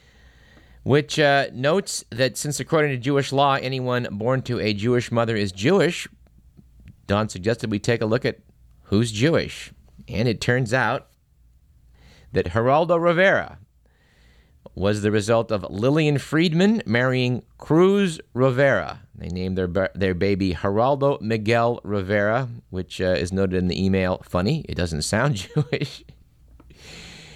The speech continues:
Here's what I did not know. Winston Churchill. Winston Churchill's mother's name was Jenny Jerome. Jerome Avenue in the Bronx is named for her family, who were Bronx landowners.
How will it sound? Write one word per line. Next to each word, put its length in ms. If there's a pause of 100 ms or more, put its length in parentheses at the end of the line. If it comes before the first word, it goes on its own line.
(240)
Here's 180
what 120
I 60
did 180
not 240
know. 400
Winston 540
Churchill. 560
Winston 380
Churchill's 500
mother's 400
name 280
was 200
Jenny 420
Jerome. 680
Jerome 360
Avenue 400
in 160
the 80
Bronx 460
is 120
named 460
for 160
her 140
family, 540 (140)
who 120
were 160
Bronx 500 (100)
landowners. 800